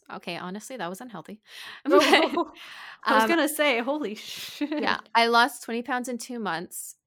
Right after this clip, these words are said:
Speaker 1: And I'll get back into that because I was in the modeling industry and I'm not advocating for that. <clears throat> But I started going to the gym every single day, even if it was just to stretch. I got
Speaker 2: Yeah.
Speaker 1: into the habit of going to the gym, getting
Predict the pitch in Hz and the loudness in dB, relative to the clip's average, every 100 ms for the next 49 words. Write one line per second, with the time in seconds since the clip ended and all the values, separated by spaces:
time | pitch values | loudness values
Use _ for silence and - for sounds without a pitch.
0 | - 294 381 403 392 240 226 208 202 202 | 0 4 4 2 2 2 2 -4 -2 -2
1 | 196 180 202 180 - 175 185 208 190 160 | -2 -4 -8 -8 -4 -4 -4 -4 -4 -4
2 | 165 180 185 196 - 220 220 160 165 175 | -4 -6 -6 -8 -8 -6 -6 -6 -2 -2
3 | - 185 180 190 190 170 165 - 165 165 | 0 -2 -2 -4 -6 -6 -8 -10 -6 -6
4 | 220 _ _ 277 311 262 214 _ _ _ | -8 _ _ -10 -8 -8 -12 _ _ _
5 | _ _ _ _ _ - 208 202 - - | _ _ _ _ _ -4 2 2 2 -8
6 | - - 202 - 208 208 214 214 - 208 | -20 -4 -4 0 0 0 -2 -2 -6 -6
7 | 208 180 - - 175 190 208 254 240 196 | -4 -6 -10 -8 -8 -6 -8 -10 -10 -8
8 | - - _ - 294 403 480 453 453 - | -10 -12 _ -6 -4 -2 -4 -4 -4 -4
9 | 370 359 - 311 - 190 - - _ _ | -6 -8 -10 -10 -6 -6 -6 -18 _ _
10 | _ 202 190 196 196 240 240 247 240 214 | _ -8 -6 -2 0 -2 -6 -8 -4 2
11 | 185 185 185 175 - 165 165 208 226 202 | 2 2 -4 -10 -8 -8 -6 -10 -12 -10
12 | 170 151 156 185 196 - 165 175 214 226 | -8 -8 -12 -18 -18 -6 -4 -2 -4 -6